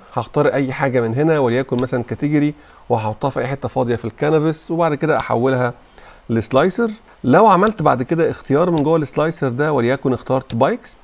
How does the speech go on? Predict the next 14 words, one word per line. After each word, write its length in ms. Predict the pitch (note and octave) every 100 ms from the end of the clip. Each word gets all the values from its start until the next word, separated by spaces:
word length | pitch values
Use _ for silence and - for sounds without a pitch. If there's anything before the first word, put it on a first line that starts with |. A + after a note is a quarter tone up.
| -
يبقى 220 | A2 A2+
هو 140 | C#3
عمل 260 | B2+ C#3 C3
فلتر 340 | - C#3 B2
لجانيوري 580 | A#2 A2+ C3+ D#3+ D#3 D3+
وكمان 540 | A2+ A#2 B2 A#2+ D3 C3+
عمل 320 | B2+ C3+ A2+
فلتر 320 | C3 B2+ A#2
للبايكس. 600 | A2 G#2 B2+ C#3 - -
طب 140 | A#2 A#2+
ازاي 220 | B2 G3
الكلام 340 | - C3+ C#3
ده 60 | B2
حصل؟ 260 | - -